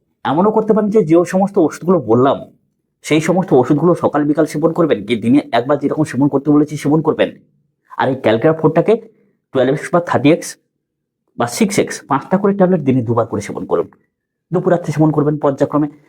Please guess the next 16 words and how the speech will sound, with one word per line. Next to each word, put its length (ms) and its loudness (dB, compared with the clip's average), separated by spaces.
যে 140 -2
কোনো 120 2
হোমিওপ্যাথি 340 0
ওষুধের 340 -2
সঙ্গে 240 2
জুড়ে 200 -4
দিন, 100 -6
আশ্চর্য 300 -2
রেজাল্ট 260 2
পাবেন। 200 0
এবারে 260 2
আসি 180 2
বন্ধুরা, 260 4
এই 80 -2
যে 60 2
ক্যালেন্ডুলা 400 2